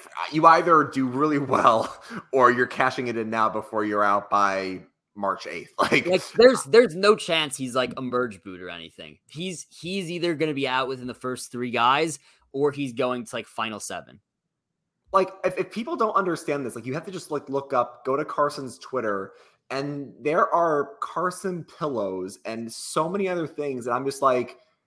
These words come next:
Speaker 1: "Have we seen this before the season's even started?"
Speaker 2: N-, I, not
Speaker 1: I,
Speaker 2: in,
Speaker 1: I
Speaker 2: I, I doubt it.
Speaker 1: I, I mean, look, I think Carson will be fun. I mean,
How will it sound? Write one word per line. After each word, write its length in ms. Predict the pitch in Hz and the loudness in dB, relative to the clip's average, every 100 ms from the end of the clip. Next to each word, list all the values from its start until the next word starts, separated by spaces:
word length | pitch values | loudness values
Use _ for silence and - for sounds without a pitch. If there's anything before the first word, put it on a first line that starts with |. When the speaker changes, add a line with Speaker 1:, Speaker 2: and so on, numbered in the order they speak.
| _ - | _ 2
Speaker 1:
"Have 200 | 214 214 | 4 6
we 100 | 370 | 4
seen 280 | - 285 254 | 2 -4 -4
this 160 | 240 | -4
before 320 | 214 196 202 | -6 0 2
the 100 | 190 | 2
season's 460 | 190 175 175 180 165 | -2 -6 -6 -6 -8
even 360 | 165 160 147 135 | -8 -6 -6 -6
started?" 580 | - - 127 143 180 202 - _ _ 127 _ _ _ _ _ _ | -6 2 4 4 0 -4 -12 _ _ -20 _ _ _ _ _ _
Speaker 2:
N-, 220 | - 120 117 - | -10 -8 -8 -8
I, 120 | - - | -10 -10
not 680 | 113 107 110 110 110 110 131 | -10 -8 -6 -6 -4 0 0
Speaker 1:
I, 20 | 147 | 0
Speaker 2:
in, 80 | |
Speaker 1:
I 140 | 139 107 | -2 -2
Speaker 2:
I, 140 | 113 123 117 | -2 -2 0
I 120 | 120 120 | -2 0
doubt 340 | 117 135 180 | 2 2 4
it. 180 | 190 - _ _ _ _ _ _ _ _ _ _ _ _ _ _ _ _ _ _ _ _ _ _ _ - | 2 0 _ _ _ _ _ _ _ _ _ _ _ _ _ _ _ _ _ _ _ _ _ _ _ 0
Speaker 1:
I, 340 | 135 143 139 135 | 4 6 4 2
I 60 | |
mean, 180 | 131 127 | 0 0
look, 240 | 107 - - | 0 0 4
I 120 | 135 | 4
think 240 | 156 165 | 4 2
Carson 420 | - 143 143 143 123 | 6 6 6 0 0
will 140 | 127 | 2
be 180 | 120 107 | 2 -2
fun. 480 | - 113 117 131 127 | 0 4 4 2 -2
I 40 | |
mean, 360 | 127 120 113 | -2 -2 -6